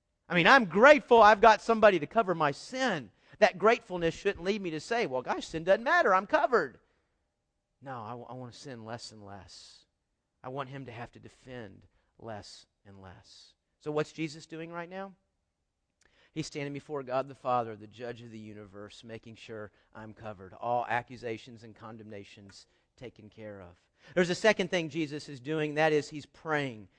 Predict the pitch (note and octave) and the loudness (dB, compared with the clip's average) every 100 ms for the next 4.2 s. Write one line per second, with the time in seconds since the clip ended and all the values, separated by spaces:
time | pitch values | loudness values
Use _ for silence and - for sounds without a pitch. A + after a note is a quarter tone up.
0 | _ _ D3 B2+ B2 A#2+ D#3 D#3 E3+ E3 | _ _ -10 -8 -10 -2 0 0 2 0
1 | D#3+ D#3 E3+ D#3+ C3+ F3 D#3+ D3 E3+ E3 | 0 -2 -2 -2 -2 -2 -2 0 0 0
2 | - E3+ D3+ - G3 F#3 D3+ B2+ - - | 0 0 0 -6 -4 0 0 -2 -14 2
3 | F3 C#3+ F3 - - G#3+ G#3+ D#3 F3+ F3 | 2 2 -6 -8 -6 -2 -2 0 0 0
4 | - E3+ | -2 -6